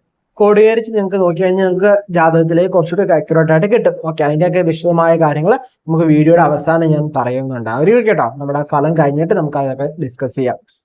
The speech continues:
അപ്പം നമ്മുടെ ചാനൽ ആദ്യമായിട്ടാണ് കാണണമെങ്കിൽ ഒന്ന് സബ്സ്ക്രൈബ് ചെയ്യുകയാണെങ്കിൽ തൊട്ടടുത്ത് കാണുന്ന ബെൽ ഐക്കൺ കൂടി അമർത്തുകയാണെങ്കിൽ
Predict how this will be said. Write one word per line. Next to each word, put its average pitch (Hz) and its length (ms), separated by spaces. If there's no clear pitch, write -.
അപ്പം 254 220
നമ്മുടെ 247 220
ചാനൽ 226 260
ആദ്യമായിട്ടാണ് 170 460
കാണണമെങ്കിൽ 156 320
ഒന്ന് 185 120
സബ്സ്ക്രൈബ് 185 520
ചെയ്യുകയാണെങ്കിൽ 151 480
തൊട്ടടുത്ത് 160 420
കാണുന്ന 156 220
ബെൽ 139 240
ഐക്കൺ 143 180
കൂടി 156 180
അമർത്തുകയാണെങ്കിൽ 143 580